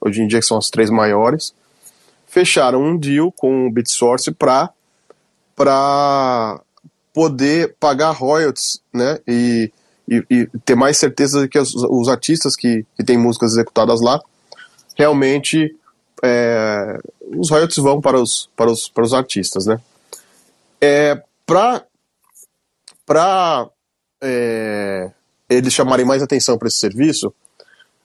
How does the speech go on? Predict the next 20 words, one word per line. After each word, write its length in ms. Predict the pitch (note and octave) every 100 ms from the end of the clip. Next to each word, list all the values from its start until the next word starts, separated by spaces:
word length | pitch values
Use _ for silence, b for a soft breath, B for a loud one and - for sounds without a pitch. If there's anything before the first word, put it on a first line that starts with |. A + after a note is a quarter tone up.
| _ _
e 120 | A#2+ B2
aí 180 | B2
é 40 | B2
o 60 |
que 120 | A#2 A#2
você 200 | A2 A#2
acabou 280 | A#2+ A2
de 120 | G#2 -
comentar, 600 | G#2+ G#2 - B2+ C#3+ B2
Jorge, 300 | G#2+ G2+ G#2+
eles 380 | A#2 B2 -
tão 360 | - C3+ D3 D3 b b b b -
disponibilizando 640 | - D#3 D3+ D3 C3 C3
também 420 | A#2+ A#2 A#2+ D3+ C#3
algumas, 640 | B2+ C3 E3 D#3+ C3 -
alguns 520 | C3 B2+ C#3+ A2 - - - -
edits 520 | D3+ D3+ B2+ - A#2
e 40 |
alguns 760 | A#2 A2+ C3 B2+ A2+ - - -
remixes 680 | A2+ A#2 B2 D3+ - G#2+